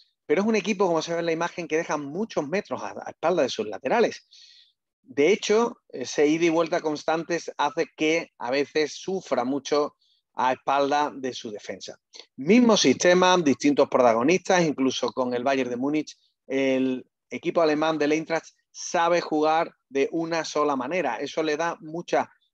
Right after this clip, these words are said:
fiereza a la hora de ir a portería rival, pero también le genera debilidad, dado que es un equipo por momentos previsible. Interesantes los distintos futbolistas que vamos a ver a colación. Kostic, eh,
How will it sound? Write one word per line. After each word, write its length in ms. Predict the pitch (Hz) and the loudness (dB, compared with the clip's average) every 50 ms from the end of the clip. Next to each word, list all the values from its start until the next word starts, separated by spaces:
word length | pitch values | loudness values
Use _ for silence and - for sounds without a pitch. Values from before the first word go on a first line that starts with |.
| _ _ _ | _ _ _
fiereza 800 | - - 139 139 139 160 190 190 - - 196 196 208 214 202 170 156 | -4 -2 0 2 2 2 0 -2 -2 -2 -2 -2 0 -2 -2 -2 0
a 60 | 147 | 0
la 140 | 135 131 139 | 2 2 0
hora 180 | 147 147 147 | 0 0 -2
de 240 | 143 147 147 143 - - | -2 -4 -4 -6 -8 -6
ir 180 | 160 156 147 | -4 -2 -2
a 60 | 143 120 | -2 -2
portería 420 | - 127 - - 123 120 143 165 | -4 -6 -8 -8 -8 -6 -4 -4
rival, 340 | 180 185 175 175 185 190 - | -2 0 0 0 0 -2 -2
pero 200 | - 196 190 202 | -4 -4 -4 -4
también 340 | 208 196 190 185 185 185 180 | -6 -6 -6 -6 -6 -4 -4
le 100 | 175 165 | -4 -4
genera 460 | - - 151 151 151 151 160 160 151 - | -6 -6 -4 -2 -2 -2 -2 -4 -6 -10
debilidad, 640 | 160 147 147 147 139 139 127 127 120 131 143 120 95 _ _ _ _ _ _ _ | -8 -4 -2 -2 -2 -2 -6 -6 -4 -4 -4 -4 -6 _ _ _ _ _ _ _
dado 300 | - 120 135 135 143 139 | -6 -4 0 0 0 0
que 80 | - 160 | 0 -2
es 120 | 156 - 170 | -4 -4 -4
un 80 | 156 | -4
equipo 440 | 147 131 135 143 131 - 160 151 135 | -4 -4 -6 -6 -2 0 0 0 2
por 200 | - - 147 143 | 2 0 0 0
momentos 420 | 135 131 127 131 131 123 143 131 - | 0 -4 -4 -6 -4 -4 -4 -4 -4
previsible. 600 | - 117 107 104 - - 151 147 127 110 98 - _ _ - - _ _ _ _ _ _ _ | -6 -8 -8 -8 -6 -2 -2 -2 -2 -4 -8 -14 _ _ -20 -20 _ _ _ _ _ _ _
Interesantes 1160 | - 160 160 147 180 165 156 147 151 175 180 190 190 208 214 214 220 214 - - - - _ _ - | -6 -4 -2 0 2 2 2 2 2 0 0 0 0 2 2 2 2 0 -2 -8 -16 -20 _ _ -6
los 180 | 139 143 143 | -4 -2 -2
distintos 680 | 135 139 131 - 156 160 160 - - 175 170 175 170 - | -2 -2 -4 -4 -6 -8 -6 -2 0 2 2 0 0 -4
futbolistas 480 | - 156 143 135 131 135 143 - 156 - | -8 -8 -4 -4 -4 -4 -4 -4 -4 -2
que 100 | - 135 | -2 -2
vamos 240 | 123 123 127 123 131 | -2 -2 -2 -2 -2
a 40 | |
ver 120 | 127 131 127 | -2 -2 -2
a 60 | 123 | -2
colación. 480 | 113 107 104 - - 160 165 156 127 - _ _ _ _ _ _ _ _ | -4 -8 -10 -6 -4 -2 -2 -2 -2 -6 _ _ _ _ _ _ _ _
Kostic, 540 | - 151 170 185 180 - - 143 120 - - 110 | -2 -2 0 0 -2 -4 -8 -8 -8 -8 -12 -14
eh, 180 | - 107 110 | -14 -14 -14